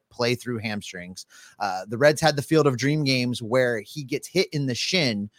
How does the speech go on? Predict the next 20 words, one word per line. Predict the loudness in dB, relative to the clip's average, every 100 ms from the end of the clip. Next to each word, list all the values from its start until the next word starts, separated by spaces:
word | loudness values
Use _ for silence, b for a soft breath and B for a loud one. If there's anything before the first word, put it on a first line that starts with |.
| b 0
by | 2
a | 0
pitch, | 2 4 4 0 -8 B B
ends | 0 2 4
up | 2 0
being | -4 -4
helicoptered | 2 4 4 2 0 0 -6 -2
to | -2
a | -2
hospital | 0 0 0 -4 -4
because | -6 -8 -6 -2
they | -2
were | 0
worried | 0 0 2
about | 0 0 -2
compartment | -8 2 2 0 -10
syndrome | -6 -4 -2 -2 -2
in |
his | -4 0
leg, | 4 4 2